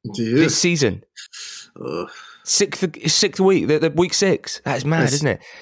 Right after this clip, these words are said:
Speaker 1: that speaks a lot, but yeah, that's tough.
Speaker 2: And I was, I, I went to the game with a, <clears throat> a friend of mine, um, and at, at Jake, and, and he pointed out actually, and I didn't even clock this, that basically with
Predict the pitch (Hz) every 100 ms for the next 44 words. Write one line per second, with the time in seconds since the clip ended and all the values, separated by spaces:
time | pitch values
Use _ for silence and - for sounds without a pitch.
0 | 135 117 - - 110 110 71 87 82 -
1 | - 80 - - 107 76 - - - -
2 | 123 107 - 110 - 147 160 - - 156
3 | 156 160 202 175 165 165 151 135 127 -
4 | 202 175 - - 156 139 127 107 107 -
5 | 117 110 107 110 120 120 - - - 127
6 | - 127 127 139 117 123 120 127 123 156
7 | 165 151 - 139 127 98 - 101 98 113
8 | 123 113 104 104 98 135 - - 92 -
9 | 104 - 135 131 127 113 95 - _ _
10 | - 120